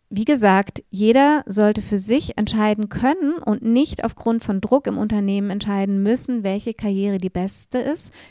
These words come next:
denn beide, sowohl die Einzelperson als auch das Unternehmen und die Teams, profitieren davon. Also sehr plastisches Beispiel, äh, finde ich immer wieder die Krankenhäuser, ähm,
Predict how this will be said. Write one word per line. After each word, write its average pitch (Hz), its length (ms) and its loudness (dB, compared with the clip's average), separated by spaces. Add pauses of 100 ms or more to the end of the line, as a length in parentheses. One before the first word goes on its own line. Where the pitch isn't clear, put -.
denn 190 260 -2 (440)
beide, 233 400 2
sowohl 190 240 -4
die 190 160 -4
Einzelperson 226 600 -2
als 202 200 -4
auch 208 100 -4
das - 160 -8
Unternehmen 202 580 2
und 196 140 -4
die 185 80 -6
Teams, 202 420 -4
profitieren 196 640 4
davon. 175 400 -2 (640)
Also 220 180 6 (520)
sehr 226 200 6
plastisches 254 640 4
Beispiel, 254 760 4
äh, 214 280 2
finde 226 300 2
ich - 180 -4
immer 214 240 2
wieder 208 400 6
die 196 140 -4
Krankenhäuser, 233 1000 2 (540)
ähm, 214 260 2